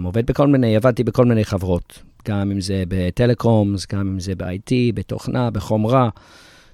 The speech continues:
וכבר הרבה שנים רציתי ממש להיכנס לתחום הכי מעניין, שהכי עניין אותי, שזה הסייבר.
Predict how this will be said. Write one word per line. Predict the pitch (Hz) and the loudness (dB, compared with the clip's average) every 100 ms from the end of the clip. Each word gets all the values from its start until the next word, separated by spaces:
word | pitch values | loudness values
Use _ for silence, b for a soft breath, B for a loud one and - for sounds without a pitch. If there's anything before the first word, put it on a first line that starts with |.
| - | -12
וכבר | 101 104 104 107 113 113 - 120 123 | -4 0 0 0 0 -4 -4 -2 0
הרבה | 127 127 143 | 2 2 2
שנים | 123 143 131 | 4 4 4
רציתי | 110 - 139 123 | 2 2 0 0
ממש | 107 113 117 | 0 0 0
להיכנס | 107 107 107 - | -2 -2 -2 -4
לתחום | 95 - 117 110 | -4 -4 -2 -2
הכי | 92 143 | 2 4
מעניין, | 110 104 101 95 | 4 2 0 0
שהכי | 101 104 135 120 | 0 0 2 2
עניין | 113 113 | 2 2
אותי, | 107 - 151 110 | 0 2 2 2
שזה | - 98 101 | -2 -2 -2
הסייבר. | 95 104 92 | 0 0 0